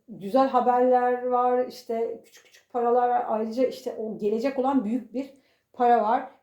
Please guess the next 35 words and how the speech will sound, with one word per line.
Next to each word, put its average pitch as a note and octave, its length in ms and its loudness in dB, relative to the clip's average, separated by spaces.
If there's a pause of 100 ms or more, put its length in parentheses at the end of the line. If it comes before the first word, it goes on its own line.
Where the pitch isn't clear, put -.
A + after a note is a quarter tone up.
Beşli D4 400 2
bir F4 100 -2
zaman C4 320 0
size C4 300 -8
çok - 260 -8
iyi A3+ 140 -6
gelecek. G#3+ 640 0 (380)
E, A#3 160 2
ayın C4 300 4
beşi C4 280 -2
olabilir. C4 300 4
Hani C4+ 260 -2
şey D#4+ 160 -4
için C4+ 160 -4
söylüyorum, G#3 360 -2
beşinci A#3+ 400 -2
aydayız B3+ 480 0
ya, F#3 200 -6
hani G#3+ 240 -12 (760)
hiç - 260 -6
belli A3+ 220 0
olmaz. G3+ 360 -4
Hayat A#3+ 460 0
bu. F#3 180 -12
İşte A3 520 -14
ne A#3 80 -18
bileyim, A3+ 340 -8 (420)
daha A3+ 180 -2
sonraki A3+ 680 -4
herhangi G#3+ 400 -6
bir G3+ 60 -6
ayın G#3 240 -4
beşi G#3+ 340 0
de A3 100 2
olabilir. F#3+ 520 -4